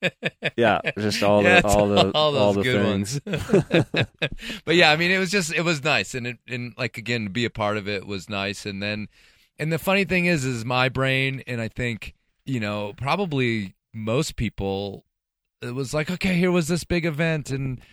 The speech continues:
Speaker 2: you know, Jordan's out." And then it's like, "Okay." <laughs> Like,
Speaker 1: Yeah. Thankfully,
Speaker 2: Yeah.
Speaker 1: as it, as it
Speaker 2: And it was
Speaker 1: should
Speaker 2: like,
Speaker 1: be,
Speaker 2: "Okay,
Speaker 1: right?
Speaker 2: what
Speaker 1: 'Cause,
Speaker 2: have
Speaker 1: yeah,
Speaker 2: you been
Speaker 1: noth-,
Speaker 2: climbing,
Speaker 1: 'cause
Speaker 2: dude?"
Speaker 1: nothing, nothing
Speaker 2: <laughs> Like, yeah.
Speaker 1: really, nothing
Speaker 2: Yeah.
Speaker 1: really changes. And yeah, that's
Speaker 2: Yeah.
Speaker 1: the, that's the response. That's the response I want.
Speaker 2: You know,
Speaker 1: Like
Speaker 2: and it's like, I was talking to,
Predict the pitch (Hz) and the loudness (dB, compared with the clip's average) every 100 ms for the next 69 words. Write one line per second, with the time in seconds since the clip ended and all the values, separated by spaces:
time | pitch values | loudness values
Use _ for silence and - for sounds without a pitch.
0 | _ _ - - 117 117 113 139 131 120 | _ _ -14 -8 -6 -4 -2 0 0 0
1 | 123 127 120 110 104 101 110 104 - 110 | 2 2 2 -2 -2 -4 -4 -6 -4 -4
2 | 135 131 117 113 113 _ _ _ _ _ | -4 -6 -4 -4 -6 _ _ _ _ _
3 | _ _ _ _ _ _ _ _ _ _ | _ _ _ _ _ _ _ _ _ _
4 | _ _ _ 147 131 - - _ _ 127 | _ _ _ 4 6 2 -8 _ _ 4
5 | 147 - 127 135 240 147 131 135 117 135 | 4 6 6 6 6 6 8 8 8 8
6 | 143 190 156 185 - 110 107 113 180 - | 6 8 8 8 8 8 8 8 4 -4
7 | - _ 147 190 214 196 190 170 202 226 | -20 _ 4 6 8 8 8 6 6 8
8 | 165 147 170 208 175 180 190 190 160 160 | 6 6 6 6 6 6 6 6 8 8
9 | 151 147 123 147 156 147 143 139 123 98 | 10 8 6 4 6 6 6 6 6 4
10 | 123 120 104 98 131 165 120 90 92 123 | 2 2 0 0 -2 -2 2 0 2 0
11 | 117 - - 120 - 120 117 113 - 113 | 0 -4 -6 -6 -4 -4 -4 -6 -8 -6
12 | 113 117 110 - 113 - 107 117 104 147 | -6 -6 -6 -6 -6 -6 -4 -4 -2 0
13 | 156 160 156 - 160 - 147 147 147 - | 2 4 2 2 0 0 0 0 0 0
14 | 143 139 139 117 127 123 113 | 0 0 -4 -2 -2 -2 -4